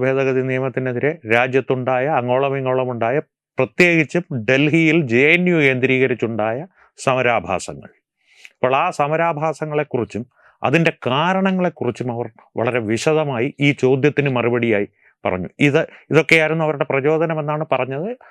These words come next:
പറഞ്ഞു വന്നത്. എന്നിട്ട് അതേ തുടർന്ന് അതിനെക്കുറിച്ച് വിശദമായി തന്നെ സംസാരിച്ചു. ഞെട്ടിക്കുന്ന ച-, കാര്യം, ചില വിവരങ്ങളാണ് അവർ ആ സംഭാഷണത്തിലൂടെ പുറത്തുവിട്ടതെന്ന് പറയാതെ വയ്യ.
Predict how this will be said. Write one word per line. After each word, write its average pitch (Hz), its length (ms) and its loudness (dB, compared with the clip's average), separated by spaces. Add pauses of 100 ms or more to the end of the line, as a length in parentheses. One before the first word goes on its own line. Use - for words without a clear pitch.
(420)
പറഞ്ഞു 165 300 2
വന്നത്. 139 260 -4 (180)
എന്നിട്ട് 165 280 0
അതേ 170 220 4
തുടർന്ന് 175 300 -2
അതിനെക്കുറിച്ച് 165 460 -2
വിശദമായി 175 500 0
തന്നെ 151 220 -2
സംസാരിച്ചു. 85 460 -8 (540)
ഞെട്ടിക്കുന്ന 226 480 4 (100)
ച-, - 100 0 (100)
കാര്യം, 160 260 2 (380)
ചില 165 220 4
വിവരങ്ങളാണ് 156 580 0 (260)
അവർ 143 200 0
ആ - 20 -2 (140)
സംഭാഷണത്തിലൂടെ 139 760 0
പുറത്തുവിട്ടതെന്ന് 139 680 -2
പറയാതെ 131 360 0
വയ്യ. 87 160 -4